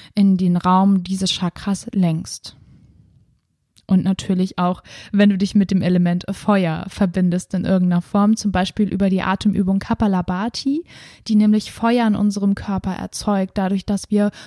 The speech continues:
bewusst ausatmen und schnell ausatmen und wirklich Hitze in den Körper einströmen kann. Und dann kommen wir jetzt zum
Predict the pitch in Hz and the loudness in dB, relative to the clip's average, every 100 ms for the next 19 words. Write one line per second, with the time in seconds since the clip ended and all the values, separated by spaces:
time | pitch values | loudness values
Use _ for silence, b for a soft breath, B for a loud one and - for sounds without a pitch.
0 | B 202 190 247 - - - 196 226 240 | B -2 2 2 0 -8 -2 2 2 0
1 | - 196 208 - 208 214 - B B B | -2 -2 -2 0 2 2 0 B B B
2 | 202 - 214 208 220 226 196 208 - - | 0 2 4 4 4 0 -2 -2 -4 -2
3 | 190 196 202 196 196 B B B 208 196 | 0 0 2 2 0 B B B 2 2
4 | - 202 - 247 - 208 185 185 - - | 0 -2 0 0 -2 -2 0 0 -4 -6
5 | 185 - 185 - 175 185 - - 175 170 | -8 -6 -6 0 0 0 -4 -6 -4 -2
6 | 165 - 160 175 - _ _ _ _ _ | -4 -4 -4 -4 -8 _ _ _ _ _
7 | _ _ _ _ _ _ _ B B B | _ _ _ _ _ _ _ B B B
8 | B 240 240 233 220 214 214 - 214 208 | B 0 2 2 2 2 0 2 2 4
9 | 202 196 - - - 190 180 | 2 0 -4 -10 -4 0 0